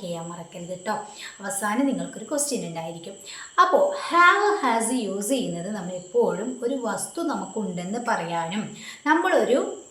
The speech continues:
പ്രവൃത്തി ചെയ്ത് കഴിഞ്ഞിട്ടുണ്ടെന്ന് on the spot-ിൽ പറയാനുമാണ് നമ്മൾ have-ഉം has-ഉം യൂസ് ചെയ്യുന്നത്. Have യൂസ് ചെയ്യുന്നത് പ്ലൂറൽ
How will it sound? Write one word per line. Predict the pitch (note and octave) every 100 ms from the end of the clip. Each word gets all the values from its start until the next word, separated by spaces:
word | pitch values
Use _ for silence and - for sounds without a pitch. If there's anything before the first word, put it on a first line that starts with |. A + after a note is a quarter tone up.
| -
പ്രവൃത്തി | B3 B3 C4+ - E4 -
ചെയ്ത് | C4 C4 D#4 G4
കഴിഞ്ഞിട്ടുണ്ടെന്ന് | A#3+ F3+ F3+ G3 - F#3 F3+ F3+ B3+ - C#4
on | E4 E4+
the | -
spot-ിൽ | - F3+ - G#3+ A3+
പറയാനുമാണ് | F#3+ F3 F3 G3 A3 E3+ F#3 F#3+
നമ്മൾ | F3+ -
have-ഉം | G#3+ G#3 A#3+ B3
has-ഉം | F3 E3+ - E4
യൂസ് | F4+ A3+ E3+
ചെയ്യുന്നത്. | E3 E3+ E3+ F#3 - - - -
Have | G#3 A3+ E4+ E4
യൂസ് | B3 A3
ചെയ്യുന്നത് | G#3 G3+ G3 B3 A3+
പ്ലൂറൽ | F3+ F#3 G#3+ D#4